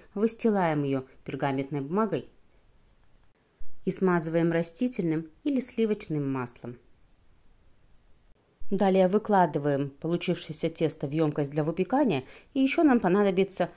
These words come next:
одно яблоко, порезанное небольшими дольками для украшения. Запекаем в духовке при ста восьмидесяти градусах в течение сорока пяти минут. В это время стараемся духовку не открывать, чтобы тесто не опало.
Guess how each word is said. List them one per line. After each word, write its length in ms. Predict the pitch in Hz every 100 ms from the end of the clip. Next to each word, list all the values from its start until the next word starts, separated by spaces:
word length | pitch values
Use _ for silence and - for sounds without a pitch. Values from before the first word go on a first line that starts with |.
| - -
одно 300 | 170 180 175
яблоко, 500 | 175 226 202 180 151
порезанное 680 | 170 208 190 165 156 147 147 -
небольшими 520 | 160 160 170 - 196
дольками 440 | 156 170 185 165 147
для 200 | 151 165
украшения. 640 | - 139 - 120 110 - - - _ _ _ _ _ _ - - 180
Запекаем 600 | 185 190 190 185 175 175
в 40 |
духовке 580 | 180 180 262 277 - 151 -
при 160 | 180 175
ста 260 | - 180
восьмидесяти 680 | 160 160 180 151 160 - -
градусах 580 | 147 185 214 196 - 147
в 80 | -
течение 460 | 185 - 240 254
сорока 460 | 214 175 165 - 226
пяти 280 | 208 185 202
минут. 380 | 185 147 139 - _ - -
В 60 |
это 200 | 180 180
время 300 | 175 226 208
стараемся 440 | 196 175 170 170 170
духовку 440 | 170 220 226 -
не 140 | 175 214
открывать, 600 | 208 - 165 156 151 - _ _
чтобы 300 | - - 175
тесто 420 | 175 220 220 160 156 _ -
не 140 | 196
опало. 460 | 190 190 143 123